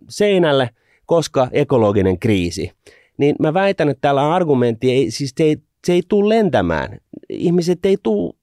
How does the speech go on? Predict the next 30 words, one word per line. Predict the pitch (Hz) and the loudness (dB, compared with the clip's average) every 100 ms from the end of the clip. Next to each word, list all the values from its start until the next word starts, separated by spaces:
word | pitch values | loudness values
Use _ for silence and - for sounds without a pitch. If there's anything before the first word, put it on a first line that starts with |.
| - | -14
syömään | - 175 135 107 | -2 2 4 2
sitä | 110 110 101 | 0 0 0
asetta | 110 101 - - 82 _ _ _ _ _ - - - | 0 -4 -8 -8 -8 _ _ _ _ _ -20 -18 -4
tai | 117 | 0
luotia. | 110 107 95 - 80 92 | 2 2 0 0 -2 -2
Et, | - - | -8 -6
et | 120 | -8
siis | - 147 - _ _ _ _ - | -6 -6 -8 _ _ _ _ -4
tällainen | 185 190 170 151 | 0 2 2 2
argumentti | 185 202 156 131 117 113 131 | 2 0 2 2 0 0 0
on, | 135 | 0
niinku, | 135 | 2
niin | 151 180 190 160 123 | 2 2 4 2 2
puuta | 170 143 117 | 2 2 0
heinää, | 107 156 156 117 95 85 82 _ _ _ | -4 0 2 2 0 -4 -6 _ _ _
et, | - 127 | -8 -4
et, | 131 | -2
niinku, | 135 127 123 117 _ _ _ | 0 0 -2 -4 _ _ _
se | - 135 - - - | -2 -2 -4 -16 -4
tekee | 147 - 143 127 | -4 0 0 2
enemmänkin | 165 180 151 127 127 | 2 2 0 -2 -8
hallaa | - 185 151 107 92 | -2 2 4 4 2
tälle | 92 92 92 - | 0 0 -2 -2
varsinaiselle | 120 113 104 98 95 - | -2 0 0 -2 -4 -2
asialle, | 113 107 90 85 76 _ _ | -2 -2 -2 -2 -6 _ _
ilmastonmuutokselle | - 120 104 - 95 90 85 85 - 90 | -2 0 0 0 0 0 0 -4 -4 -4
ja | |
kestävän | 87 113 107 92 87 | -2 -4 -2 -4 -4
kehityksen | 110 101 92 - 90 | -2 -2 -4 -6 -2
jalkauttamiselle. | 92 82 76 - 76 76 65 53 | -2 -2 -6 -8 -10 -8 -8 -10